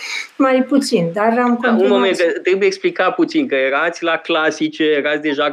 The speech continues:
Speaker 2: cadru universitar, acolo
Speaker 1: Da.
Speaker 2: în, înce-, începăt-, mă rog, la început, nu?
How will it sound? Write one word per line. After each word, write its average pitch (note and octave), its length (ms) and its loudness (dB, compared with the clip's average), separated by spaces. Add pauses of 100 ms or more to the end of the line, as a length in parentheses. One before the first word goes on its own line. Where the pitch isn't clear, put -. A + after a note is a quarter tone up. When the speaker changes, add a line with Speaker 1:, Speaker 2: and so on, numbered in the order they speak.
(100)
Speaker 2:
cadru D3 260 0
universitar, C#3 1120 0
acolo A#2 280 0
Speaker 1:
Da. C#3+ 60 2
Speaker 2:
în, B2+ 140 0
înce-, B2+ 380 -2
începăt-, C3 640 0
mă D3 140 -2
rog, D3+ 180 2
la C3 100 0
început, D3 480 2
nu? C#3+ 240 -2